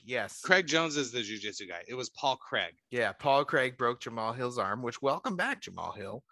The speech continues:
Speaker 2: Mm-hmm.
Speaker 1: Good luck against Jimmy Crute.
Speaker 2: Shout out
Speaker 1: Um,
Speaker 2: Jamal Hill.
Speaker 1: uh, he, uh,
Speaker 2: Come on the Pretty Neat
Speaker 1: but
Speaker 2: Podcast.
Speaker 1: again, another early stoppage. Oh, Mike Perry. So Mike Perry.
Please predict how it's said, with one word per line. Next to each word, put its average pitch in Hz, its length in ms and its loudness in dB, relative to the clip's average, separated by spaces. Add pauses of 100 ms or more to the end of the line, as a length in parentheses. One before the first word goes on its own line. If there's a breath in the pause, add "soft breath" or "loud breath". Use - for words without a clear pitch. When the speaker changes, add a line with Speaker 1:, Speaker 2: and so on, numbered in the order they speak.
(280 loud breath)
Speaker 2:
Mm-hmm. 156 140 -14
Speaker 1:
Good 151 200 2
luck 151 200 2
against 104 320 -4
Jimmy 127 340 -4
Crute. 131 520 -2 (400 soft breath)
Speaker 2:
Shout 120 140 0
out 117 80 2
Speaker 1:
Um, 120 60 -6
Speaker 2:
Jamal 117 300 -10
Hill. 104 240 -14 (400)
Speaker 1:
uh, 123 280 2
he, 143 300 -2
uh, 117 320 2 (920 soft breath)
Speaker 2:
Come 113 100 -10
on 110 100 -8
the 107 80 -10
Pretty 110 200 -8
Neat 113 200 -16
Speaker 1:
but 139 100 0
Speaker 2:
Podcast. 156 40 2
Speaker 1:
again, 147 360 0 (180)
another 139 300 0
early 135 260 -2
stoppage. 131 480 -2
Oh, 135 160 6
Mike 151 320 0
Perry. 151 300 2
So - 180 -2
Mike 160 320 -4
Perry. 107 640 0